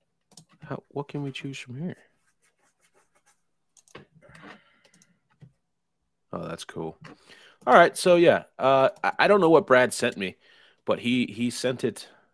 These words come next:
Oh, you know what? He sent those to Sammy, Chuck and Sam's house, and those turds just moved. So I'll have a Christmas sweater by this time next year.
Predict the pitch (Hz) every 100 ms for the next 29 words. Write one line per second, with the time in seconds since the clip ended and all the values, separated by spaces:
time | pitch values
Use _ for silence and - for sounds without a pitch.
0 | _ _ 110 156 165 165 185 180 160 185
1 | 180 202 - 196 185 175 - 110 - 160
2 | 175 156 139 - - 208 131 - 180 190
3 | 165 - 98 107 - _ _ _ _ _
4 | _ _ - - - _ _ _ _ _
5 | _ - 135 170 170 - 135 131 - 147
6 | 170 175 120 95 - _ _ - - 127
7 | 120 120 107 98 _ _ _ _ _ _
8 | _ _ _ _ _ _ _ _ _ _
9 | _ - _ _ _ _ _ _ _ _
10 | _ - _ _ _ _ _ - - -
11 | 92 98 104 117 117 - 139 - 135 -
12 | 143 147 147 147 156 156 - 165 180 240
13 | - -